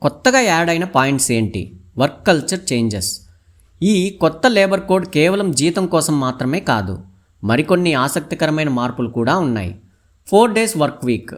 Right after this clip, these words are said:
వారానికి ఫార్టీ ఎయిట్ అవర్స్ పని పూర్తి చేస్తే, త్రీ డేస్ వరకు వీకెండ్ ఎంజాయ్ చేసే అవకాశం రావచ్చు. కాకపోతే రోజుకి ట్వెల్వ్ అవర్స్ పని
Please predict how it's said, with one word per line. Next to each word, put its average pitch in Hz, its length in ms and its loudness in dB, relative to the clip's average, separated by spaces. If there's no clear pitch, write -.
వారానికి 165 840 2
ఫార్టీ 160 380 0
ఎయిట్ 175 180 0
అవర్స్ 165 280 -2
పని 147 140 0
పూర్తి 147 580 -6
చేస్తే, 117 600 -2
త్రీ 170 200 4
డేస్ 185 340 0
వరకు 156 500 0
వీకెండ్ 160 480 2
ఎంజాయ్ 131 360 0
చేసే 117 180 -2
అవకాశం 113 500 -4
రావచ్చు. 110 520 -4
కాకపోతే 156 960 0
రోజుకి 196 500 2
ట్వెల్వ్ 147 300 0
అవర్స్ 151 260 -2
పని 147 140 2